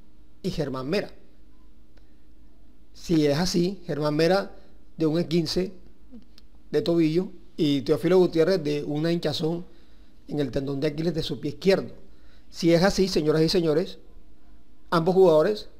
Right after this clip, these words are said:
harán parte de la nómina. Seguramente serán suplentes porque no vienen con ritmo, ¿verdad?, de competencia.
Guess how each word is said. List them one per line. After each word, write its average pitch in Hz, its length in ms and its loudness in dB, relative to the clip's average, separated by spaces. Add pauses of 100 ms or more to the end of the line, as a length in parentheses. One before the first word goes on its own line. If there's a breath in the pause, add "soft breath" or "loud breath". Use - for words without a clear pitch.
(200)
harán 151 280 2
parte 156 240 2
de 170 100 4
la 156 100 4
nómina. 202 360 2
Seguramente 180 640 4
serán 151 260 2
suplentes 180 460 2
porque 143 260 -4
no 139 140 -2
vienen 151 260 2
con 160 160 0
ritmo, 185 320 4
¿verdad?, 170 220 4
de 165 80 4
competencia. - 640 -2